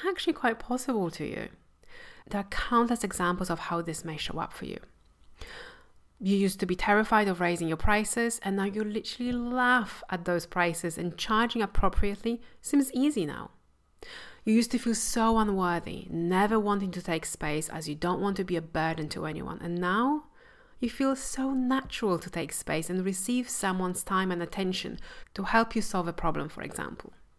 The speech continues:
You used to feel so uncomfortable and out of place in luxury places, and now there is a feeling of peace, ease, and belonging as you feel you simply can't feel comfortable anywhere. You used to look at that person online and think to yourself,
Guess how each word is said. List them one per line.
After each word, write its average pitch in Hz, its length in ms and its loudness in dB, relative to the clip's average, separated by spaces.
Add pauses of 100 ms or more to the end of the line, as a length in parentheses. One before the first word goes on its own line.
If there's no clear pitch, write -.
(500)
You 196 100 0
used 214 180 0
to 226 60 2
feel 220 180 2
so 190 220 0
uncomfortable 202 760 2
and - 180 -2
out 170 200 2
of - 140 -8
place 190 340 0
in 175 200 -2
luxury 165 400 -4
places, 185 760 -4
and 175 240 -2
now 226 400 2 (380)
there 185 120 2
is 165 120 -2
a 160 40 -6
feeling 160 260 -4
of - 140 -10
peace, 208 460 -4 (400)
ease, 180 500 2 (300)
and 185 120 2
belonging 185 640 2
as 185 200 -4
you 202 80 0
feel 233 360 0
you 214 100 2
simply 247 600 -4
can't 196 220 -2
feel 214 140 -4
comfortable 226 540 -4
anywhere. 254 440 0 (1400)
You 202 100 2
used 214 240 2
to 202 60 0
look 208 260 2
at 180 160 4
that 170 500 4
person 196 440 2
online 190 400 4
and 185 160 0
think 180 220 -4
to 202 100 -6
yourself, 196 500 -2